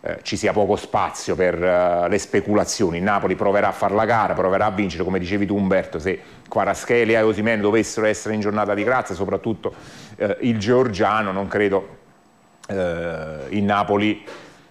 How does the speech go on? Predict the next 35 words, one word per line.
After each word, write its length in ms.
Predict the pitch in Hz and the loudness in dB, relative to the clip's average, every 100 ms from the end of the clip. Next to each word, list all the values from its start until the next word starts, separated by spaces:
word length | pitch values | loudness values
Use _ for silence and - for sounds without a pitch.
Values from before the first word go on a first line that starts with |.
| _ _ _ 110 | _ _ _ -4
non 460 | 123 135 135 117 | 0 4 4 2
riuscirà 640 | 110 123 113 - - 117 107 | 2 2 2 -2 -2 0 0
a 60 | |
battere 420 | 90 95 - 104 95 | 2 0 0 0 2
la 120 | 82 | 0
Roma. 240 | 73 160 | 0 0
Vedremo 360 | 190 - 78 117 | 0 0 0 0
poi, 160 | 107 | 0
come 200 | 80 104 | 0 0
dici 220 | 107 117 113 | 0 0 -2
tu, 140 | 82 | -4
se 240 | 92 90 - - - | -2 -4 -4 -20 -14
si 160 | - | -4
dovesse 480 | 101 110 135 - 139 | 2 4 2 2 2
vedere, 300 | 127 131 135 | 2 4 2
ma 120 | 98 | 2
come 200 | 101 190 | 0 0
fece 180 | 233 226 | 0 2
il 60 | 180 | 2
Napoli 300 | 151 123 110 | 2 2 2
a 40 | |
Roma, 280 | 107 131 82 | 4 2 2
non 140 | 87 104 | -2 -2
si 100 | 101 | 0
lanciò 320 | 101 - 123 | 0 2 2
lancia 400 | 101 101 98 110 | 2 0 -2 -2
in 200 | 104 104 | 0 0
resta 500 | 113 92 - - - | 0 0 -6 -4 -2
cercando 440 | 101 87 101 101 | -2 -2 -4 -2
a 60 | 98 - | -4 -4
tutti 280 | 117 - 113 | -8 -6 -4
i 20 | |
costi 300 | 98 98 180 | -2 0 0
di 100 | 233 | -2
vincere, 380 | 73 76 - | -4 -8 -10